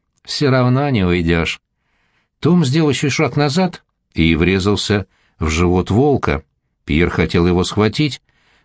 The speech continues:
но Том поднырнул у него под рукой и, что было духу, помчался по улице. Его ноги стучали по дороге, как барабанные палочки. Город внезапно закончился.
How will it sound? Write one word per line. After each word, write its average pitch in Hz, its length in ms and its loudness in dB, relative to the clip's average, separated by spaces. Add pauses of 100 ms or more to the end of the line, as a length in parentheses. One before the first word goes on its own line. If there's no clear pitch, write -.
но 123 180 4
Том 190 280 2
поднырнул 95 560 2
у 95 40 2
него 98 220 2
под 104 220 0
рукой 165 480 2 (320)
и, 87 160 2
что 95 240 -2
было 101 240 2
духу, 120 340 2
помчался 85 600 0
по 110 100 -2
улице. 117 560 0 (720)
Его 87 240 4
ноги 92 240 2
стучали 87 440 -2
по 87 160 -2
дороге, 95 520 0 (280)
как 80 220 -2
барабанные 87 580 0
палочки. 80 600 -4 (1700)
Город 101 500 0
внезапно 98 560 0
закончился. 127 880 -2